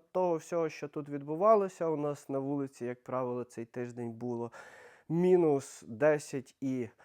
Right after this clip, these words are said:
менше, мінус сімнадцять, і тому ж ми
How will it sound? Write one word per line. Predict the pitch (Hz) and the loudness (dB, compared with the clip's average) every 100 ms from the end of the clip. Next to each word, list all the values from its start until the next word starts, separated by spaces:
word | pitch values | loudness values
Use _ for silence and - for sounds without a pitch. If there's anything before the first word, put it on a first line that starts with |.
| _ _ | _ _
менше, | 117 135 202 220 - 220 208 208 202 - _ _ _ - | 0 4 4 2 -4 0 0 0 -4 -10 _ _ _ -8
мінус | 147 147 143 | -6 -4 -6
сімнадцять, | - 143 147 139 135 131 123 | -6 0 2 2 0 -10 -8
і | 196 | -8
тому | 220 135 147 160 | -6 -6 -6 -6
ж | - - | -10 -8
ми | 131 143 147 143 | -4 -2 -2 -4